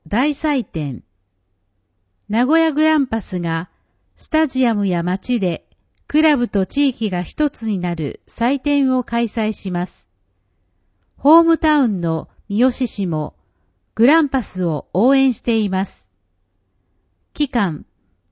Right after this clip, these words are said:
八月十一日祝日から三十一日土曜日まで。詳細は、名古屋グランパスホームページをご確認ください。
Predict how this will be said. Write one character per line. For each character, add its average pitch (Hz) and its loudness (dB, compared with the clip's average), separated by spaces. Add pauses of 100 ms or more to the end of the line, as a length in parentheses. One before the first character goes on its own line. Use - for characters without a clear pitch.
八 233 -2
月 302 -2
十 262 2
一 247 -2
日 202 -2
祝 - -4
日 254 -4
か 226 -2
ら 180 -2 (340)
三 302 2
十 196 0
一 180 -4
日 185 -4
土 196 2
曜 269 4
日 196 0
ま 165 -2
で。 143 -4 (1200)
詳 311 0
細 294 -2
は、 247 -4 (380)
名 226 2
古 302 2
屋 320 2
グ 311 2
ラ 320 2
ン 262 -2
パ 220 -6
ス 180 -6
ホ 320 2
ー - 2
ム 330 0
ペ 330 2
ー - -2
ジ 208 0
を 180 0
ご 165 -6
確 240 -4
認 247 -2
く 233 -6
だ 214 -4
さ 190 -4
い。 160 -8